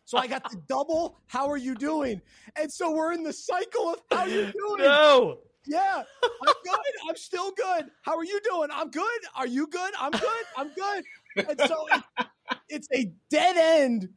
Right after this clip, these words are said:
Speaker 1: conversation, and almost you're just spit, you're doing mental gymnastics, thinking, "Wait, I thought I already told him I was good. Did I not say it out loud? I thought, I thought I vocalized that I'm good, and now I'm being asked the same question again."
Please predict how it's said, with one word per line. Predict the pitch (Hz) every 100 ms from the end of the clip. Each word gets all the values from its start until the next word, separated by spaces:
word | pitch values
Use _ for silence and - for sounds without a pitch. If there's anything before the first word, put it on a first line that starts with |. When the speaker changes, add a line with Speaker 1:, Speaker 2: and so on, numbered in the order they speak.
| _ _ _
Speaker 1:
conversation, | 285 330 302 247 294 320 - 254 196 180
and | 240 240
almost | 277 277 -
you're | 247
just | 226 -
spit, | - 302 302
you're | 254
doing | 214 285 247 233 - 262
mental | 269 294 427 339
gymnastics, | 254 240 254 359 254 -
thinking, | 254 220 226
"Wait, | 254 190 - _ _ _ _
I | 175
thought | - 180 180
I | 180
already | 190 196
told | 208 302
him | 339
I | 277
was | 208
good. | - 156 113 _ _ _ -
Did | 196
I | 220
not | 220
say | - 240
it | 220
out | 220 202
loud? | 196 262 370 370 _ _ _
I | 202
thought, | 202 294 -
I | 214
thought | - 262 320
I | 247
vocalized | 254 320 311 220 190 180
that | 202
I'm | 196 180
good, | 277 277
and | 226
now | 226
I'm | 262
being | 233 208 190
asked | 226 -
the | 214
same | - 233 226
question | - 247 - 240
again." | 240 277 381 370